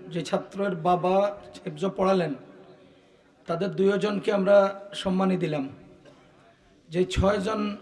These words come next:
হুজুর পড়ালেন, ওনাদেরকে কি দিলেন? মতলব সাহেব বলেন। আপনারা কি মনে করেন,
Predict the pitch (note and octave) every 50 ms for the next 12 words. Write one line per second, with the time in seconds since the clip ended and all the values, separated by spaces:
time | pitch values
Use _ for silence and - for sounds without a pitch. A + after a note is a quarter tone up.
0 | - D3 F3+ F3+ F3 F#3+ G3 F#3+ F#3+ - G3+ F#3 F#3 F#3+ G3 F#3+ F#3+ F#3 F#3+ F#3+
1 | F3+ F#3+ G3 F#3 G3+ F#3 - - F#3 - G#3 F3+ E3 D#3 D3+ D3 C3+ B2 - -
2 | - - _ - - E3 F3+ F#3 D#3 E3+ F3+ E3 E3+ D#3+ D3+ C3 - - - -
3 | - _ _ _ _ _ _ _ _ _ _ _ _ _ - - _ - - _
4 | D3 _ _ _ - _ C#3 _ _ _ _ _ _ _ _ _ _ _ _ _
5 | _ _ _ _ _ _ _ _ _ G#3 G3+ G#3 _ _ _ D3 _ _ _ _
6 | _ _ _ _ _ _ _ _ - - - F3+ E3+ - G3 G#3 G#3+ - - -
7 | G#3 G#3+ G#3 G3+ D#3+ F#3 F3+ F3 D#3+ C#3